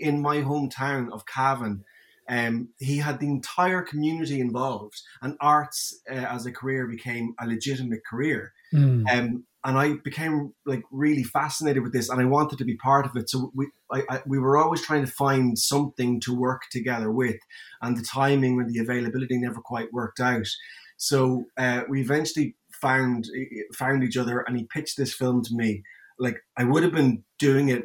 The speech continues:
Speaker 1: before he told me what the film was about, 'cause I just wanted to work with him. I wanted to be
Speaker 2: Mm.
Speaker 1: back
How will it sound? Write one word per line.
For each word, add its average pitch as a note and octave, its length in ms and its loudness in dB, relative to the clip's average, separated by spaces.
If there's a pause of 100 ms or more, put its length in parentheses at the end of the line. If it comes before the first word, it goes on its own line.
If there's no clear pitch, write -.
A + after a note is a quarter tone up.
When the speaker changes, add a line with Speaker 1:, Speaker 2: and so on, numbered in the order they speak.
(120)
Speaker 1:
before B2 460 2
he A2+ 380 0
told A#2 280 -4
me A2 120 2
what A2 240 -6
the B2+ 80 -10
film A#2 300 -2
was G#2 120 -2
about, A2 340 0
'cause G#2+ 160 -8
I A2 40 -2
just B2+ 220 -6
wanted A#2 260 -8
to A#2 60 -6
work B2 300 -4
with A2+ 120 -4
him. G#2+ 160 -2
I A#2+ 60 -6
wanted B2 360 0
to B2+ 40 4
be A#2+ 80 4
Speaker 2:
Mm. A#2 80 0
Speaker 1:
back A#2 160 0